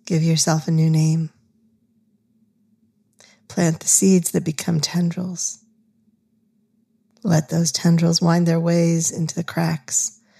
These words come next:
and decide if they're going to hold it together or pry it apart.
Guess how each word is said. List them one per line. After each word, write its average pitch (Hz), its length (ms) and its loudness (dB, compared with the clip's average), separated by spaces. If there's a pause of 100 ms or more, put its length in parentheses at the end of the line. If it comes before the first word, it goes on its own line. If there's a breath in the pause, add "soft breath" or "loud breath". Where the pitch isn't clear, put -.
(300 soft breath)
and 170 140 0
decide 170 420 2
if 151 100 0
they're 180 120 -4
going 165 220 0
to 151 80 2
hold 170 320 0
it - 100 -4
together 160 640 0 (1700 soft breath)
or 156 80 0
pry 147 220 -4
it 147 120 -2
apart. 170 380 -8